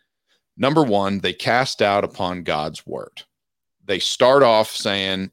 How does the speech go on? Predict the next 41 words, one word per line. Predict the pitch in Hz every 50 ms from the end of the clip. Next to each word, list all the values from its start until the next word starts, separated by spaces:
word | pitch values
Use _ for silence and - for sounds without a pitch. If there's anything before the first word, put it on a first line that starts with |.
| _ -
and | 117 113 117
this | 127 131 - 139
is | 131 113
a, | 127 - -
this | 117 101 -
is | 117 107
a | 113
quote | - - - - 85 80 -
from | - - 101 98
one | 107 110 101
of | 95
these, | - 107 92 - - - - - _ -
one | 107 98 95 101 98 95
of | 95
these | 95 87 92
articles. | 87 82 82 78 80 78 - - - - - - - - _ _
"At | 120 123 -
the | 123
heart | 107 - 185 196 196 190 - _ _ _ _ _ _ _ _
of | 135 135 123
the | 127
claim | - - 117 104 90 78 76 76 76
that | 87 -
the | - 87
Bible | 80 101 110 117 120 120 120 110 101
is | 87 -
clear | - - - 143 123 95 80 69 - - - _
that | - 107 98
homosexuality | - 127 123 117 104 - - 107 101 - - 95 90 98 98 92 85 82
is | 78 73 -
forbidden | - - 76 80 98 92 85 85
by | 78 76
God | 73 80 98 104 95 90 85
is | 85 80 -
poor | - - - - 151 151 165 160 151
biblical | 143 117 92 98 104 110 113 107 - 120 107
scholarship | - - - 92 85 87 87 80 - - - 71 - _ _ _ _ _ _ _ _ _ _ -
and | 107 101
a | -
cultural | - - - 135 127 127 - - 139 131 123 117
bias | 98 90 90 90 92 98 95 92 90 -